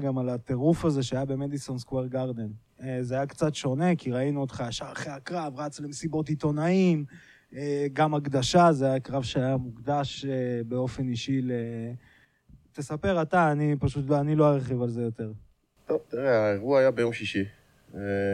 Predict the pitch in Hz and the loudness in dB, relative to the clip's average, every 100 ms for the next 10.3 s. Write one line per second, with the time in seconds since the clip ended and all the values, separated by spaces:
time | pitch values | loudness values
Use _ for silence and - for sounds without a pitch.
0 | 98 90 - - - 107 117 110 101 117 | 0 -4 -8 -14 -4 0 0 2 4 4
1 | 107 - 113 - 127 143 - 123 - 139 | 2 -2 -4 -4 -6 -6 -6 -8 -8 -4
2 | 135 123 117 110 107 127 120 - 113 139 | -4 -2 0 0 2 2 4 6 6 6
3 | - - - - - - _ _ - 107 | 2 -14 -16 -18 -18 -18 _ _ -8 -6
4 | 104 104 101 113 104 104 107 107 98 95 | -2 -2 2 4 2 -2 -6 -6 -4 -4
5 | 113 113 98 110 110 101 87 87 98 107 | -6 -6 -6 -4 -4 -6 -8 -10 -6 -6
6 | 101 92 117 151 147 - _ _ _ _ | -4 -2 -2 -2 -4 -16 _ _ _ _
7 | _ _ _ _ _ - 104 113 110 98 | _ _ _ _ _ -10 -6 -4 -4 0
8 | 110 139 120 95 110 110 107 107 107 95 | 2 2 0 -2 0 0 0 -4 -6 -8
9 | - 101 107 104 92 90 101 110 101 90 | -6 -4 0 0 2 0 0 0 0 -2
10 | 87 113 131 | 0 0 -2